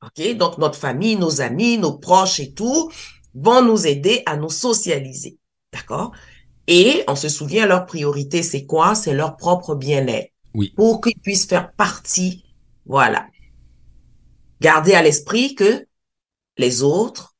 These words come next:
Speaker 1: ils ont une bonne foi, mais ils vont le faire sous l'effet de la peur et la culpabilisation. Donc, on est dans le tu devrais, tu devrais, tu
Speaker 2: Pas.
Speaker 1: devrais pas. As-tu pensé à comment ça se fait que ?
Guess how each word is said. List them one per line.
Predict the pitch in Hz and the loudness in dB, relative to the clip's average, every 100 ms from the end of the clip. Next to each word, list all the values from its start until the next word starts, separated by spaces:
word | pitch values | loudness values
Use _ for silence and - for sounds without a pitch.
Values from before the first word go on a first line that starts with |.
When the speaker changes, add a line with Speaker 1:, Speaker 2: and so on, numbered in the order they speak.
| _ _ 147 | _ _ -6
Speaker 1:
ils | 143 143 | -2 0
ont | |
une | 147 | 0
bonne | 117 135 208 196 | 2 6 6 4
foi, | - - 202 269 247 - _ _ _ _ _ | -2 2 4 4 2 -8 _ _ _ _ _
mais | - 180 233 330 392 _ _ _ - | -4 2 2 2 -2 _ _ _ -6
ils | 208 196 | -2 0
vont | 180 214 311 | 0 6 6
le | 320 214 | 6 4
faire | 214 208 202 208 220 - - | 0 -2 0 0 -2 -8 -10
sous | - - 285 285 | -6 -4 -2 0
l'effet | 196 180 - 214 | 0 -2 -4 -4
de | 180 165 170 196 - _ _ _ | -2 2 2 2 -4 _ _ _
la | - 151 | -4 -4
peur | - 170 170 180 - _ | 0 2 2 0 -8 _
et | 180 196 | 4 6
la | 175 | 4
culpabilisation. | - 143 143 135 139 139 135 139 139 - - - _ _ _ _ _ _ _ _ _ _ _ _ - | -4 -10 -6 -6 -4 -4 -4 -4 -4 -6 -8 -16 _ _ _ _ _ _ _ _ _ _ _ _ -8
Donc, | 160 190 185 | 2 4 6
on | 175 | 4
est | |
dans | 156 156 | 4 4
le | 156 175 | 2 -2
tu | 143 | -4
devrais, | 143 139 175 | -4 -2 -2
tu | 175 | -4
devrais, | 143 131 156 - _ - 95 | -6 -4 -6 -10 _ -10 -6
tu | |
Speaker 2:
Pas. | - | 0
Speaker 1:
devrais | 127 120 120 | 0 0 -4
pas. | - 147 185 - - - - - | 0 2 2 -2 -16 -16 -16 -6
As-tu | 139 175 | -4 -4
pensé | 170 147 139 165 - | 0 2 2 0 0
à | 139 151 180 - | 0 -2 -6 -4
comment | 160 165 | -2 0
ça | 165 | -2
se | 143 143 | -4 -4
fait | - 147 | -4 -6
que ? | - 151 151 - | -2 -2 -2 -4